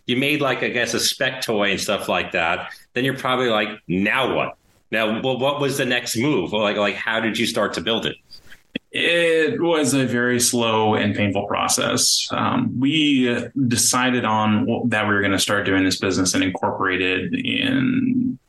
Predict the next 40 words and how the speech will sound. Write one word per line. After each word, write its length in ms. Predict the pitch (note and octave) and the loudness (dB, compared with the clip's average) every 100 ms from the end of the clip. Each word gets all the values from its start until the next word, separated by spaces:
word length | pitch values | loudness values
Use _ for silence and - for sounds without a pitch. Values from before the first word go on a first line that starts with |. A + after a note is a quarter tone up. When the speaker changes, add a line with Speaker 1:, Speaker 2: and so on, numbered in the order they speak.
| _ | _
Speaker 2:
January 640 | - - G2+ G#2+ A2 A2 | -4 0 2 2 2 2
or 40 | G2+ | 0
February 380 | G#2+ G#2 G#2 G2 | 0 2 2 0
of 60 | |
twenty 180 | G#2 G2 | 0 0
twenty-one. 640 | G2+ F#2+ F2+ F2+ F#2 F#2 - - - - - _ - | 0 0 2 2 2 0 -4 -18 -20 -20 -20 _ -6
Um, 640 | F#2+ F2+ F2+ F#2 F2+ - | -2 0 0 0 0 0
and 100 | G#2+ | 0
we 120 | G#2 | 0
didn't 200 | B2+ A#2+ | 2 0
actually 360 | G2+ G2 - G2 | 0 0 0 0
launch, 760 | F2+ F#2+ F#2 F#2 F#2+ - - - - _ _ - | 0 2 2 2 2 0 0 -2 -6 _ _ -8
like, 140 | G2 | -4
website 500 | G2+ G2+ G2+ G2 F#2+ | 0 0 0 0 0
sales 540 | - F#2+ F#2+ G2 - G2+ | 0 0 0 0 0 0
until 440 | F#2+ - F#2+ F#2+ | -2 0 0 0
December 640 | F#2 - - G2 F#2+ F#2 | 0 0 0 0 0 2
of 100 | F#2 - | 0 -2
twenty-two. 680 | - - - - - - - | -2 0 -2 -2 -2 -4 -8
So 140 | - C#3 | -4 0
it 20 | |
was 60 | D3 | 2
a 40 | |
really 160 | D#3 B2+ | 2 2
long 220 | A2 G#2+ | 0 0
process, 420 | G2+ F2 - G2+ | -2 0 0 -2
close 160 | - - | -2 -2
to 80 | |
eighteen 200 | - - - | -2 -2 -2
months. 220 | - - | 0 0
But 100 | C#3+ | 0
I 40 | |
was 180 | D3 C3 | 2 2
in, 360 | C3+ C3 B2 G#2+ | 2 2 2 2
you 80 | |
know, 120 | G#2 G2 | 2 2
the 60 | |
military 440 | G2 G2 - F#2 F#2 | 2 2 0 -2 -4
for 340 | G2 G2 F2 _ _ _ | -4 -4 -6 _ _ _
a 100 | B2 | -4